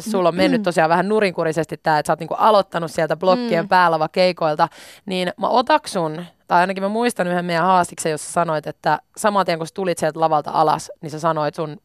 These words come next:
Speaker 1: ehkä broidille,
Speaker 2: Mm.
Speaker 1: että mä haluun takas
Speaker 2: Mm.
Speaker 1: tonne. Niin mitä sä aiot tehdä? Mitä sä aiot treenaa ja tehdä sun hommaa, että sä pääset niinku ihan täysin soolona takas sinne blokkien päälavalle? Tai mikä päälava se nyt ikin sit onkaan?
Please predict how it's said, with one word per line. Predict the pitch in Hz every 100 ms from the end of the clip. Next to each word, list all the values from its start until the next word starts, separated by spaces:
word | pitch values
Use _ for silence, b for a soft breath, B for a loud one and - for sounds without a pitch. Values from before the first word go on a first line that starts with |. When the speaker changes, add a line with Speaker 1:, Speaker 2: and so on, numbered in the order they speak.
| _ -
Speaker 1:
ehkä | 147 -
broidille, | - 180 208 240 269
Speaker 2:
Mm. | 247 240 220
Speaker 1:
että | 147 -
mä | 156
haluun | 156 139
takas | 143 139 -
Speaker 2:
Mm. | 311
Speaker 1:
tonne. | 254 233 226 233 B B B
Niin | 220
mitä | 254 349 330 226 185 185
sä | - 208 196
aiot | 190 175 160 - - _ _ _ _
tehdä? | 220 196 160 -
Mitä | 233 240
sä | 254
aiot | 190
treenaa | - 208 196 170 160 156
ja | 147
tehdä | 170 151
sun | -
hommaa, | 160 156 147 139
että | -
sä | 175
pääset | 170 160 156 - - -
niinku | 165 156 160
ihan | 156 156
täysin | 165 156 160 160 -
soolona | - 277 226 165 156 160 _ -
takas | 165 156 -
sinne | 165 160
blokkien | 156 - 160 165
päälavalle? | 156 151 151 160 -
Tai | 160
mikä | 180 175
päälava | 175 165 165 170
se | 170
nyt | 165
ikin | 165 160
sit | 160 170
onkaan? | 160 - -